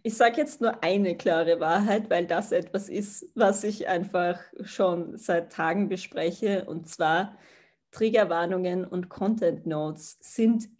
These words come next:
keine Beschneidung der Meinungsfreiheit. Und wenn ich das noch einmal erklären muss, dann zuck ich einfach durch, ja? Weil, ähm,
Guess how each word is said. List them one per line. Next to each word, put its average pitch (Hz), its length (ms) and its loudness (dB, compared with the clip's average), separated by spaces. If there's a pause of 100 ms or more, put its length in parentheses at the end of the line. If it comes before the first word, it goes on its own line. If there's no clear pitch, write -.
keine 220 760 0 (760)
Beschneidung 202 800 2
der 185 140 4
Meinungsfreiheit. 175 1200 0 (580)
Und 202 280 2
wenn 214 200 6
ich - 120 -2
das - 220 2
noch - 120 -4
einmal 214 400 2
erklären 214 520 4
muss, 196 460 0
dann 208 280 0
zuck - 280 -4
ich 262 180 -4
einfach 208 380 -4
durch, 220 400 0 (260)
ja? 196 320 4 (220)
Weil, 202 420 6
ähm, 196 540 0